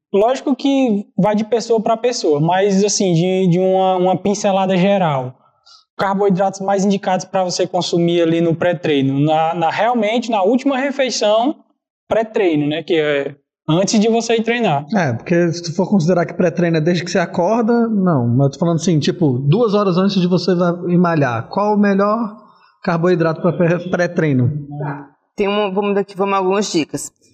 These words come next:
Speaker 3: Depende. Tudo é, depende, tá? Então, assim, se for um paciente que ele vá de manhãzinha bem cedinho, tá lá, ainda tá dormindo,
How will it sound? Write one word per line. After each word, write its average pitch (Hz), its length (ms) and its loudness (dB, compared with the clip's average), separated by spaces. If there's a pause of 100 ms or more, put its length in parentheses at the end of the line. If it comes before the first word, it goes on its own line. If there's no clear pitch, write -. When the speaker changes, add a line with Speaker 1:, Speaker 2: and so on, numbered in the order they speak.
(1160)
Speaker 3:
Depende. - 480 -6 (960)
Tudo 214 120 -4
é, 226 80 2
depende, 143 600 -6 (260)
tá? 180 260 -8 (240)
Então, 202 240 0
assim, 208 280 -2
se 214 180 -4
for 226 180 -2
um 226 60 -4
paciente 202 720 -4
que - 240 -4
ele 175 220 0
vá 170 680 -2
de 160 140 -6
manhãzinha 170 460 0
bem 185 200 -4
cedinho, 180 640 -4 (480)
tá 160 140 -2
lá, 160 140 -2
ainda 165 240 -2
tá 170 160 -4
dormindo, 185 720 -2